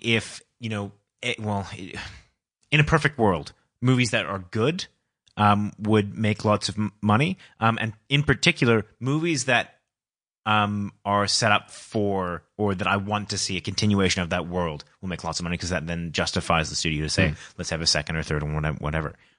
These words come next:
Speaker 1: I don't wanna see another Venom movie. I really don't. I genuinely don't. I think that maybe Tom Hardy can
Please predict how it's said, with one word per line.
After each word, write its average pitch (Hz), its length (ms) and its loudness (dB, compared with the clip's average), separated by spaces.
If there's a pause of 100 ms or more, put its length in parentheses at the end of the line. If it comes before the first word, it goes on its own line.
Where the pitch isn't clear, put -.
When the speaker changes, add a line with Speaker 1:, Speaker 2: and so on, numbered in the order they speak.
(160)
Speaker 1:
I 123 100 2
don't 123 380 2
wanna 110 220 0
see 110 220 2
another 98 500 0 (480)
Venom 113 240 2
movie. 80 200 -2
I 85 100 -4
really 117 440 4
don't. 90 420 -4 (960)
I 95 80 -4
genuinely 104 400 2
don't. 87 160 -2
I - 80 4
think 131 240 -2
that 110 220 0 (500)
maybe 123 640 4
Tom 117 240 2
Hardy 113 240 4
can 107 220 -4